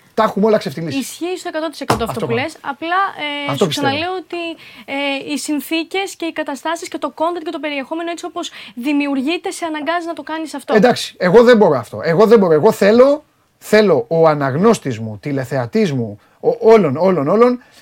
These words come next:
Speaker 1: να παίρνει αυτό που πρέπει. Και από εμάς. Και από εμάς. Όπως είναι
Speaker 2: Δεν μιλάμε για να δώσεις ένα
Speaker 1: Και
Speaker 2: ψευδιτίτλο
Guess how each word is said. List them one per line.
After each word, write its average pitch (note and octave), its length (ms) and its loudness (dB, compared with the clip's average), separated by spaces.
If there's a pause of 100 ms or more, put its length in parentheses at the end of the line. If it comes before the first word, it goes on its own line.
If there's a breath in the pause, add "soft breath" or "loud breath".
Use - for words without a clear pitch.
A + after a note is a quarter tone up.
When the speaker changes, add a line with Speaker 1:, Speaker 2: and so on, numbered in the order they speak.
(140 soft breath)
Speaker 1:
να D3+ 260 -2
παίρνει A3+ 460 2
αυτό G3+ 300 0
που E3 140 -10
πρέπει. C3+ 440 -2 (220 soft breath)
Και G#3 180 8
από E3+ 220 6
εμάς. C#3 460 -4 (320 soft breath)
Και A3 140 4
από G#3+ 160 4
εμάς. C#3 220 -4 (240 soft breath)
Όπως B3 360 4
είναι C4 120 4
Speaker 2:
Δεν C#4+ 80 6
μιλάμε G#4 340 2
για E4+ 100 -4
να D#4 80 -2
δώσεις C#4 200 -2
ένα C#4 100 -2
Speaker 1:
Και - 60 -6
Speaker 2:
ψευδιτίτλο C#4 380 4